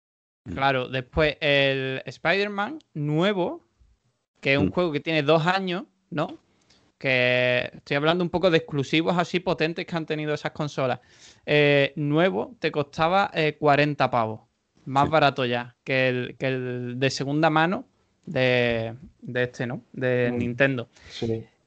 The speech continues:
Speaker 1: De, te ibas a los precios de segunda mano de, de Sony y a lo mejor,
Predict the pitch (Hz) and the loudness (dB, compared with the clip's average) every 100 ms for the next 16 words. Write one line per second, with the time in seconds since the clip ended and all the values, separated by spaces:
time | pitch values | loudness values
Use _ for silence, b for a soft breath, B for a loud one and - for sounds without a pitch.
0 | _ - 160 160 165 151 156 190 202 190 | _ 0 4 4 4 2 4 4 2 -2
1 | 196 190 190 170 165 175 175 170 170 170 | -4 -6 -4 -6 -6 -6 -4 -4 -2 -2
2 | 165 165 160 156 156 156 156 151 185 185 | 0 2 4 4 2 2 2 0 -2 -2
3 | 180 - - 151 139 135 131 123 151 165 | -2 -6 -2 2 4 2 -2 0 4 4
4 | 170 | 2